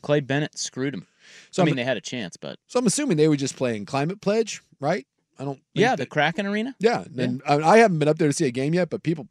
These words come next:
Speaker 1: Why wouldn't they play there?
Speaker 2: people say it's amazing. Oh, I always heard that they wanted to build their own, but I would, I mean,
Speaker 1: Well,
Speaker 2: that
Speaker 1: the question is who would own them. And it's probably, like, we talked about this last week, but it, it's probably the Kraken lady
Speaker 2: Yeah.
Speaker 1: would own them.
Speaker 2: Yeah.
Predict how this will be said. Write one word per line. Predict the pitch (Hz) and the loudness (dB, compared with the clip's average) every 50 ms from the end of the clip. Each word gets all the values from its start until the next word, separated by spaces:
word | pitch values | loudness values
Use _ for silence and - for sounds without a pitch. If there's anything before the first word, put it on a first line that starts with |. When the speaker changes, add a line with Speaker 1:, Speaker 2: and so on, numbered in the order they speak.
| _ | _
Speaker 1:
Why | - 131 143 165 | -4 0 0 2
wouldn't | 160 156 185 220 | 2 2 0 0
they | 190 123 | -2 -4
play | - _ 117 107 95 | -4 _ -8 -8 -8
there? | 95 95 - | -8 -6 -4
Speaker 2:
people | 190 196 170 151 | -2 -2 0 2
say | 170 156 | 2 2
it's | 143 131 | 2 2
amazing. | 117 120 131 135 123 104 101 87 - - - - - - - - | 0 0 0 0 0 -2 -6 -10 -12 -16 -20 -20 -20 -20 -12 -6
Oh, | - 392 392 381 | -2 2 4 6
I | 359 381 | 6 6
always | 370 320 196 - | 6 4 6 8
heard | 214 202 185 | 8 8 6
that | 165 160 | 6 4
they | 160 165 160 | 2 4 4
wanted | 151 143 143 143 143 139 131 | 2 2 0 0 0 0 -2
to | 131 | -4
build | 113 131 123 123 123 120 | -2 -2 -2 0 0 0
their | 120 113 113 113 | -2 -2 0 -2
own, | 117 120 131 135 | -2 -2 -2 -4
but | 127 120 110 107 101 _ _ _ _ _ - | -4 -4 -6 -6 -8 _ _ _ _ _ -8
I | 127 139 | -6 -6
would, | 131 127 120 113 - | -6 -6 -8 -10 -10
I | - 123 | -10 -8
mean, | 123 120 190 | -4 0 2
Speaker 1:
Well, | 208 | 2
Speaker 2:
that | 202 180 | 4 4
Speaker 1:
the | |
question | - 220 240 240 - 214 175 | 2 2 0 0 0 0 -2
is | 147 - | -2 0
who | - 165 | 0 0
would | 156 131 | 0 0
own | 123 131 131 123 | -2 -4 -6 -8
them. | 101 92 95 - _ - - - - - - - - - | -10 -12 -16 -18 _ -20 -20 -20 -20 -20 -20 -20 -14 -10
And | 135 135 | -10 -10
it's | 127 - | -8 -4
probably, | - 160 147 151 147 143 - | -2 0 0 0 0 -2 -4
like, | - 185 | -4 -4
we | 220 247 | -4 -4
talked | - 214 175 | -4 -4 -4
about | 139 117 85 | -4 -4 -8
this | 98 - | -8 -8
last | 117 101 90 - 104 | -8 -8 -8 -10 -12
week, | 104 - - | -14 -12 -10
but | 113 113 | -10 -8
it, | 113 139 - - | -8 -8 -8 -10
it's | 143 - | -10 -6
probably | - 180 170 160 147 | 0 2 2 2 2
the | 113 113 - | 0 -4 -8
Kraken | - - 123 117 117 - 117 107 | -6 -4 -4 -4 -4 -6 -10 -12
lady | 104 101 101 98 101 - _ _ | -10 -12 -12 -12 -14 -16 _ _
Speaker 2:
Yeah. | - 147 131 - - - _ _ - - | 0 0 0 0 -4 -14 _ _ -12 -8
Speaker 1:
would | 120 117 117 | -6 -4 -4
own | 120 127 123 | -4 -6 -6
them. | 98 87 104 _ - | -8 -12 -14 _ -16
Speaker 2:
Yeah. | 120 98 | -16 -14